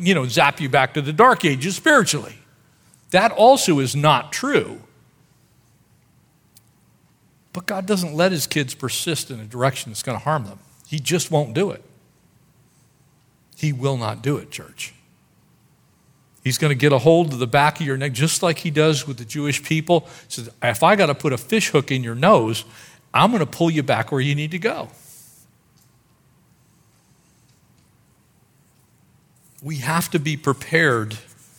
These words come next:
to meet God. Now, the good news is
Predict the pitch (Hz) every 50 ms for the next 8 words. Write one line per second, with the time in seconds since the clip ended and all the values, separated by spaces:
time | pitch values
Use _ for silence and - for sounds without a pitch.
0 | _ _ _ _ _ _ _ _ _ _ - - - 135 123 123 120 120 - 123
1 | 123 117 113 107 95 98 - - - - - - - - - - _ _ _ _
2 | _ _ _ - - _ - 156 151 151 139 151 143 127 - 196 247 277 - 233
3 | 156 135 123 113 107 113 110 107 123 175 196 - - - -